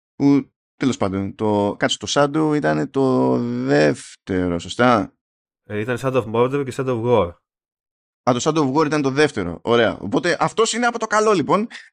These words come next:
Speaker 2: Ναι. <laughs>
Speaker 1: Γιατί το Shadow of War ήταν για γονατιά στην καροτίδα, ήταν,
Speaker 2: Όταν
Speaker 1: εντάξει.
Speaker 2: είχε βγει ήταν, ήταν δύσκολα τα πράγματα, ναι, ειδικά όταν είχε βγει. Μετά κάπως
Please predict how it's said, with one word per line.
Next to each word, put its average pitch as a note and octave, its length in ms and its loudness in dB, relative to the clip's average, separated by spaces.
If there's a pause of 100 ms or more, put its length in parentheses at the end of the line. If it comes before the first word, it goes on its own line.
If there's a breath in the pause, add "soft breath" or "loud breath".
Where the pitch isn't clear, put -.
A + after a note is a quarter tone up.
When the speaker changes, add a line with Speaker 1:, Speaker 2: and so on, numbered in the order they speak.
(160)
Speaker 2:
Ναι. B2+ 260 -10 (260)
<laughs> - 1800 -6
Speaker 1:
Γιατί E3 300 0
το G3+ 120 0
Shadow G3+ 200 0
of F3 160 0
War B3 200 2
ήταν G#3+ 320 -2
για E3+ 500 0
γονατιά D#3+ 340 0
στην E3 120 -10
καροτίδα, C#3 500 2
ήταν, A2+ 280 0
Speaker 2:
Όταν A2 120 0
Speaker 1:
εντάξει. G#2+ 200 0 (100)
Speaker 2:
είχε B2 100 -4
βγει D3 120 -4
ήταν, D3 200 -4
ήταν C3+ 480 -2
δύσκολα B2 300 0
τα G#2 80 0
πράγματα, G#2 300 -6
ναι, A2 120 -6
ειδικά G#2+ 240 -2
όταν B2+ 140 -2
είχε A2+ 120 -8
βγει. G#2 200 -10
Μετά B2 380 -2
κάπως C3+ 440 0